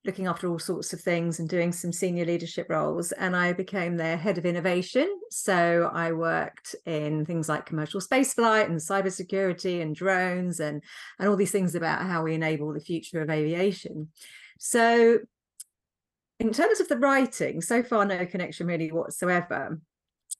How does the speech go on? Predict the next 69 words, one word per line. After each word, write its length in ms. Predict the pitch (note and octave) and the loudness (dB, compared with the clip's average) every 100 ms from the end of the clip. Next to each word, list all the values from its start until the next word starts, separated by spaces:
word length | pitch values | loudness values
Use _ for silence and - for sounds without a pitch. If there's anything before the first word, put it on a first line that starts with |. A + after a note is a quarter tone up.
| _ | _
But 160 | A3 G3+ | 2 4
writing 340 | A#3+ C#4 C#4+ | 4 4 4
was 120 | C#4+ | 4
always 240 | C4+ A3 G#3+ | 6 4 6
something 420 | A#3 G#3+ A3 G3 | 2 2 0 0
that 140 | F#3 | 0
I 140 | F3+ F#3 | 0 -2
did 260 | G3 E3+ - - | -2 -4 -4 -4
just 220 | B3+ - | -4 -2
for 80 | B3+ | -4
joy, 480 | - C4+ C#4 A3 | 0 2 4 4
really, 240 | D#3+ D3+ E3 | 4 0 -2
for 140 | G3 | -6
fun, 380 | - B3+ A3+ F#3 | -4 2 2 2
whether 260 | E3+ - E3 | 0 0 -2
I 80 | |
was 160 | D#3+ D#3+ | -2 -6
bits 200 | - - | -8 -6
of 120 | G#3+ | -4
travel 260 | - C4 G#3 | 0 2 4
writing 460 | F3+ E3 E3 F3 | 4 2 0 -4
when 100 | E3+ | -2
I'd 140 | E3+ D#3+ | -4 -4
come 180 | F#3+ E3+ | -4 -2
back 220 | D#3+ - | -2 -4
from 160 | E3+ | -6
somewhere, 720 | D#3+ E3+ D#3+ D#3+ D#3 D#3+ E3 - | -4 -2 -2 0 0 2 0 0
or 380 | D#3 D3+ D3+ D3 - - - - | -2 0 0 -2 -8 -20 -20 -6
I 20 | F#3 | -4
used 140 | F3+ | -2
to 60 | F#3 | -2
write 160 | F3 | -2
children's 340 | A3 G3+ G#3+ - | -2 0 0 -2
poetry 500 | C#4 C4 G#3 G#3+ F3 | 0 0 0 0 -2
before 320 | D#3+ G3 F#3 | -2 -4 -2
I 80 | F#3 | -2
had 140 | F3+ | -4
children. 480 | - G#3 G3 F#3+ E3 | -2 0 0 0 0
It 100 | - | 0
was 120 | F#3 | -2
just 200 | A#3+ A#3 | -2 -2
always 240 | C4 C#4 | 0 0
one 100 | C4 | 2
of 120 | A3 G3+ | 2 2
my 140 | F#3+ | 0
go-to 520 | F#3 F#3 F3+ - F#3+ | 0 0 0 -2 -6
things. 580 | F3 A3+ F#3 D#3 E3+ - | -2 0 0 -2 -8 -8
And 300 | G3+ G3+ G3+ | -4 -2 -2
I 720 | - - - - - _ _ | -6 -20 -20 -20 -20 _ _
think 160 | B3+ A3 | 0 2
when 120 | A3 | 4
I 160 | G#3+ G#3+ | 4 4
was 300 | G3+ F#3+ - | 4 0 -2
growing 360 | - G3+ G3+ | 0 2 2
up, 220 | A#3+ F#3+ F#3+ | 2 0 -2
I 80 | |
was 160 | F3 E3+ | -6 -6
one 100 | F3 | -6
of 60 | E3 | -4
those 180 | D#3+ | -4
kind 180 | - F3+ | -4 -4
of 60 | D#3+ | -2
annoying 320 | E3+ E3+ D#3 | -2 -2 -2
people 260 | F#3 E3+ F3 | -2 -2 -4
at 120 | - | -2
school 260 | - F3 | 0 0
that 140 | D3 - | 0 -2
could 160 | - | -6
do 420 | - D#3+ D#3 D3+ | -2 0 0 -2